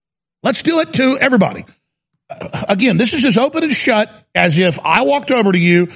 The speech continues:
with a gallon of gasoline, poured it on you, and lit you on fire.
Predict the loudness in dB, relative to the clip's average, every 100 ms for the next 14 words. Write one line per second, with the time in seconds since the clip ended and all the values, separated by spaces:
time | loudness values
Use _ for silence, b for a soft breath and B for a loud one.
0 | B -4 -2 0 0 2 2 2 0 0
1 | 0 0 -2 -2 -2 -2 0 2 2 2
2 | 4 2 B B -2 2 2 2 0 2
3 | 2 0 0 0 -2